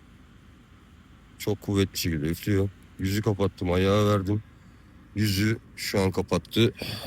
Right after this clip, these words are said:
Ayağı bayağı kuvvetli üflüyor. Ayağı kapattım, cama verdim.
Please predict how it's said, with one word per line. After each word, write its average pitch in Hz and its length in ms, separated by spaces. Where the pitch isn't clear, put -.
Ayağı 95 400
bayağı 85 220
kuvvetli 92 480
üflüyor. 104 380
Ayağı 107 280
kapattım, 90 500
cama 92 340
verdim. 110 400